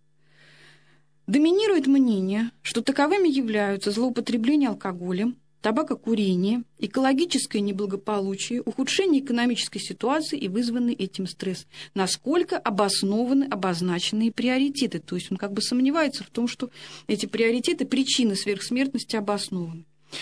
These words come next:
В девяносто четвёртом году, когда смертность в России достигла максимальных значений, обратите внимание на дату, девяносто четвёртый год, потребление абсолютного алкоголя на душу населения у нас составило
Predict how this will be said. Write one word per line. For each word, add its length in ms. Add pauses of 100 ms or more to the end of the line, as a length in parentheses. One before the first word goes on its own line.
(140)
В 60
девяносто 460
четвёртом 480
году, 280
когда 260
смертность 500
в 40
России 380
достигла 460
максимальных 760
значений, 720 (140)
обратите 420
внимание 460
на 140
дату, 340
девяносто 480
четвёртый 480
год, 240 (400)
потребление 640
абсолютного 640
алкоголя 440
на 140
душу 300
населения 560
у 20
нас 220
составило 580